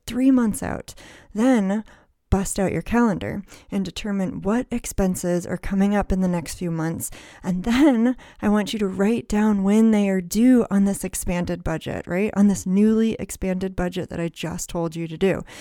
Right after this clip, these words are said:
So again, you've budgeted, you've created that first budget.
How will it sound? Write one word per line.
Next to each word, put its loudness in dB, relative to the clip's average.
So -2
again, -4
you've -8
budgeted, 0
you've -4
created 0
that -2
first -4
budget. -2